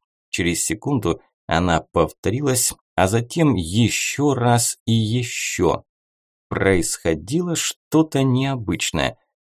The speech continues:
Сонг вышел из каюты и поднялся на верхнюю палубу. Он оказался не единственным, кто решил так сделать. Наверху у края палубы собралась уже приличная толпа из практиков.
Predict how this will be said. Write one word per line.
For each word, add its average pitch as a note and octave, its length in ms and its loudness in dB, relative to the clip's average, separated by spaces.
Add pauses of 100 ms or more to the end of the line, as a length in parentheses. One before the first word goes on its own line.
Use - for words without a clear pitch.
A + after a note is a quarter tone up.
(140)
Сонг - 500 2
вышел G2 360 0
из - 320 -2
каюты A2+ 420 0
и C3+ 200 0
поднялся A2+ 680 2
на G2 180 4
верхнюю G2 720 0
палубу. D#2+ 540 -2 (560)
Он A3 160 4
оказался F3 540 0
не D3 260 4
единственным, G#2+ 720 4
кто - 220 0
решил F#2+ 360 4
так F#2+ 220 2
сделать. E2 640 -2 (280)
Наверху F2 560 0
у F#2 220 -2
края E2 360 0
палубы F#2+ 580 -2 (200)
собралась F2+ 800 0
уже A2 220 2
приличная F#2+ 760 0
толпа F#2 480 0
из F#2 200 0
практиков. - 760 -2